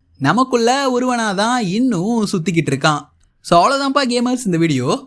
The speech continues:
உண்மை சம்பவங்களை பேஸ் பண்ணி உருவாக்கப்பட்ட முக்கியமான சில கேம்ஸை இந்த வீடியோல நம்ம பார்த்திருப்போம். இதை கேட்டு கண்டிப்பா கேமுக்கு பின்னாடி இப்படி ஒரு உண்மையான சம்பவம் இருக்கான்னு நிறைய பேர் ஷாக் ஆயிருப்பீங்க. எந்த கேமோட உண்மை ஸ்டோரி உங்களுக்கு கேட்கறதுக்கே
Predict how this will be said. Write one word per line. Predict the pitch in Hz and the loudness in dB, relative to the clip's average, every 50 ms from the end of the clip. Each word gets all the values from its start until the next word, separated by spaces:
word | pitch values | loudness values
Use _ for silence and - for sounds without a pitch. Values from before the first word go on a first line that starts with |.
| - _ _ _ - | -14 _ _ _ 2
உண்மை | 156 202 240 277 294 294 | 2 2 2 2 0 0
சம்பவங்களை | 285 - 240 233 233 226 214 202 202 214 233 | 0 0 0 0 0 0 0 0 0 0 0
பேஸ் | 214 180 196 220 - - | 0 0 -2 -2 -2 -2
பண்ணி | - 196 185 196 208 | -2 -2 0 0 2
உருவாக்கப்பட்ட | 175 170 180 226 247 254 254 233 202 170 156 135 139 135 127 127 156 233 - - - _ _ _ - | 2 2 2 2 0 0 -2 -4 -6 -4 -4 -4 -2 -2 -2 0 0 -2 -4 -8 -14 _ _ _ 0
முக்கியமான | 156 202 220 - - 311 302 277 240 214 202 180 170 175 202 240 247 | 0 0 0 0 0 0 2 2 2 0 0 0 0 -2 -2 -2 -4
சில | 247 220 175 156 | -2 -2 -2 0
கேம்ஸை | 143 165 196 220 220 208 - 165 170 190 | 2 0 0 0 -2 -2 0 0 0 0
இந்த | 196 170 139 127 | 0 0 -2 0
வீடியோல | 127 170 247 294 294 285 254 220 196 | 0 0 0 0 0 0 0 0 0
நம்ம | 170 147 139 147 165 202 202 | -2 -2 -2 -2 -2 -2 0
பார்த்திருப்போம். | - 170 185 247 269 - 220 156 131 131 127 127 143 208 269 - - - _ _ _ - | 0 0 0 0 0 -2 -2 -2 -2 -2 -2 -2 -2 -2 -4 -6 -12 -20 _ _ _ 0
இதை | - 190 240 294 330 | 2 2 4 2 0
கேட்டு | 330 277 269 247 - 254 262 277 277 | 0 0 0 0 0 0 0 0 0
கண்டிப்பா | - 208 185 196 247 254 269 277 226 233 247 233 165 | 0 0 0 2 2 0 2 2 2 2 2 0 -2
கேமுக்கு | 131 135 165 190 208 196 220 190 | -2 -2 -2 -2 -2 -2 -2 0
பின்னாடி | 180 202 202 214 220 220 233 262 277 | 0 0 0 0 0 0 0 0 0
இப்படி | 269 262 240 233 240 247 | 0 -2 -2 -2 0 0
ஒரு | 240 226 233 254 | 0 0 0 0
உண்மையான | 233 202 202 208 233 240 247 254 | 0 -2 0 0 0 0 0 0
சம்பவம் | 254 - 208 202 220 220 214 190 | 0 0 -2 0 0 0 0 0
இருக்கான்னு | 190 247 269 277 269 233 175 139 127 127 156 214 294 - - _ - _ | -2 -2 -2 0 0 0 0 0 0 0 -2 -4 -6 -8 -14 _ -16 _
நிறைய | - 127 143 185 240 254 247 240 | -2 0 2 2 2 2 2 2
பேர் | 240 269 277 269 | 0 -2 -2 0
ஷாக் | - 226 226 226 233 | 0 0 0 0 0
ஆயிருப்பீங்க. | 220 208 180 147 139 131 123 123 123 147 196 - - - _ _ _ _ - | 0 0 0 -2 -2 -2 -2 -2 -2 -2 -4 -4 -8 -12 _ _ _ _ 2
எந்த | - 185 240 285 330 330 | 4 4 4 4 0 0
கேமோட | 262 262 262 247 247 233 220 233 247 247 | 0 0 0 2 0 2 2 2 2 2
உண்மை | 220 170 185 220 254 262 | 0 -2 -2 -2 -2 -2
ஸ்டோரி | 254 254 - 214 190 180 208 240 247 | -2 0 0 0 0 0 0 -2 -2
உங்களுக்கு | 214 170 160 143 135 139 135 139 | -2 0 0 0 0 -2 -4 -2
கேட்கறதுக்கே | 160 226 262 294 285 277 262 233 208 196 - 220 | 0 0 0 0 0 -2 -2 -2 -2 0 2 2